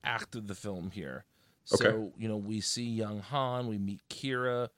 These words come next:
Speaker 1: we see their life on Corellia, and it's, you know, it's a tough life. They're essentially slaves, or in,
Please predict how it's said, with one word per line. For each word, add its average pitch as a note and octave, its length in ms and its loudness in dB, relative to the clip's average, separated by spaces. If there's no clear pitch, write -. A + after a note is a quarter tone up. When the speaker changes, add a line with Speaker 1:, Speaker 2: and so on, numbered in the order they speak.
Speaker 1:
we G#2+ 160 0
see A2+ 360 0
their G#2 280 0
life G#2 640 -8
on G2+ 340 -2
Corellia, A2+ 920 -2
and G#2 220 0
it's, - 340 -6
you G#2 140 -2
know, F#2+ 280 -4
it's - 180 -8
a F#2+ 80 -6
tough - 420 -2
life. A2 500 -2
They're A2 180 2
essentially G#2+ 800 0
slaves, A#2 920 0
or G2 220 -4
in, G#2+ 120 -2